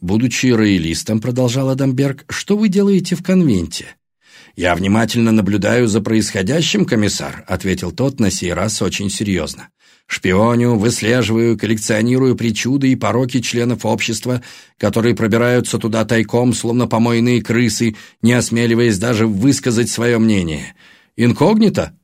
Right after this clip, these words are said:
Только не для меня. Хищение, сокрытие капиталов, подлость, мошенничество, порнография, торговля оружием,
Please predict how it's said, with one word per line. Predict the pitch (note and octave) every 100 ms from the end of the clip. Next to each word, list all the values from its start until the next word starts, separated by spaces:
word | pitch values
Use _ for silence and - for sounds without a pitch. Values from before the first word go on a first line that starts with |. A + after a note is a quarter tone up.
| -
Только | A#2+ A2 G#2+ A2+
не | A2+
для | A2 A2+
меня. | A2+ G2 E2+ D#2 _ _ _ _ _ -
Хищение, | A#2 A2 - A#2 G2+ D#2+ C#2
сокрытие | - - G2+ B2+ A#2 B2
капиталов, | A#2+ A2 - B2 G#2+ E2 -
подлость, | C3 C#3 F#2+ F2+ -
мошенничество, | G#2+ A#2 C#3+ C#3 G#2+ - G2 -
порнография, | F2+ A#2+ B2 B2+ C#3 C3 G2+ F#2+
торговля | A#2+ B2 D3+ C3+ C3+
оружием, | C#3 D#3+ A#2 G2+ E2+